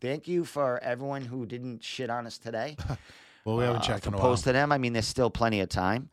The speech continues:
Speaker 2: Yeah, this probably
Speaker 1: Uh,
Speaker 2: just
Speaker 1: but the, the overall buzz for 'em, people are sharing 'em.
Speaker 2: Yep.
Speaker 1: You
Speaker 2: Oh,
Speaker 1: know
Speaker 2: yeah, I
Speaker 1: what
Speaker 2: saw a lot
Speaker 1: mean?
Speaker 2: of it. A lot
Speaker 1: Oh,
Speaker 2: of
Speaker 1: I,
Speaker 2: good
Speaker 1: it's, it's
Speaker 2: look at
Speaker 1: fun.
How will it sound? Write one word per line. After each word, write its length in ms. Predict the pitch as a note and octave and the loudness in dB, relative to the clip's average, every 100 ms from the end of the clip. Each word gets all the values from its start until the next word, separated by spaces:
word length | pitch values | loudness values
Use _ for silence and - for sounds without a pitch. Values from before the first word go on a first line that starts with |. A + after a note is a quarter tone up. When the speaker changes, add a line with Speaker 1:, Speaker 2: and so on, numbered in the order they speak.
| - | -16
Speaker 2:
Yeah, 80 | D2+ F2 | -14 -12
this 100 | G2+ | -2
probably 200 | A#2 A2 | 2 4
Speaker 1:
Uh, 40 | |
Speaker 2:
just 160 | G#2 B2+ | 2 0
Speaker 1:
but 180 | A#2 A2+ _ _ | -2 -4 _ _
the, 80 | - | -8
the 60 | F3+ | -2
overall 340 | D3 D3 C#3+ | 0 2 0
buzz 360 | A2+ A#2 A#2+ C#3+ | 2 2 2 2
for 260 | - D3+ D3+ | -2 -2 -2
'em, 60 | |
people 260 | - - D3+ | -4 -10 -8
are 20 | |
sharing 480 | A2 - A#2+ A2+ A2+ | -8 -6 -6 -6 -6
'em. 160 | A2 G#2+ | -8 -6
Speaker 2:
Yep. 160 | G2 - _ _ | -8 -8 _ _
Speaker 1:
You 80 | - | 4
Speaker 2:
Oh, 20 | |
Speaker 1:
know 20 | |
Speaker 2:
yeah, 60 | D#3+ | 6
I 20 | |
Speaker 1:
what 80 | C3 | 6
Speaker 2:
saw 140 | C#3 | 6
a 20 | C3+ | 6
lot 80 | C#3 | 4
Speaker 1:
mean? 40 | |
Speaker 2:
of 80 | G#2 | 2
it. 60 | G2 | 0
A 20 | |
lot 100 | A2 | 4
Speaker 1:
Oh, 120 | G#2+ | 4
Speaker 2:
of 100 | G2+ | 4
Speaker 1:
I, 60 | A#2 | 2
Speaker 2:
good 80 | |
Speaker 1:
it's, 180 | B2+ - - - | -2 -8 -14 -12
it's 120 | A2+ | -8
Speaker 2:
look 100 | G#2+ | -4
at 40 | |
Speaker 1:
fun. 100 | G#2+ | -2